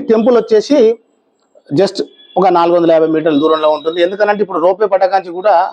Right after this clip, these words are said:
వెహికల్స్ కూడా నా-, not allowed అండి. అలాగే ఉదయం వచ్చేసి, ఆ, ఆరు గంటలు, ఏడు గంటల లోపే ఏమైనా వెహికల్స్ ఏమైనా ఉంటే లోపలికి allow చేస్తారు. ఆ తర్వాత వన్ వే అనమాట,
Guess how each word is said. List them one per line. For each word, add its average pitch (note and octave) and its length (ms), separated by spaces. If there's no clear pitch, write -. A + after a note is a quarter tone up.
వెహికల్స్ E3+ 380
కూడా F#3 180
నా-, D#3 300
not D#3+ 180
allowed D#3 300
అండి. D#3+ 160
అలాగే G#3 260
ఉదయం A#3 340
వచ్చేసి, A#3+ 380
ఆ, - 20
ఆరు F3+ 180
గంటలు, G3+ 260
ఏడు F#3 120
గంటల F#3+ 260
లోపే G3 320
ఏమైనా F3+ 240
వెహికల్స్ F3+ 300
ఏమైనా F3 160
ఉంటే E3+ 160
లోపలికి E3+ 300
allow F3 180
చేస్తారు. E3 400
ఆ D#3+ 120
తర్వాత E3+ 280
వన్ D#3+ 200
వే F3+ 100
అనమాట, D3+ 220